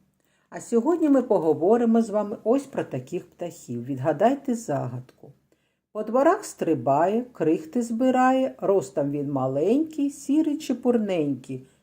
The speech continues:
справжній молодець. Хто це?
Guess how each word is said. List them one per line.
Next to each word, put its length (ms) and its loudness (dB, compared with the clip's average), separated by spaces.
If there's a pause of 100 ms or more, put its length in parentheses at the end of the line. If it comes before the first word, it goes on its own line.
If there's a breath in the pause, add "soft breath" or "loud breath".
справжній 600 -4
молодець. 880 -4 (180)
Хто 360 -6
це? 400 -2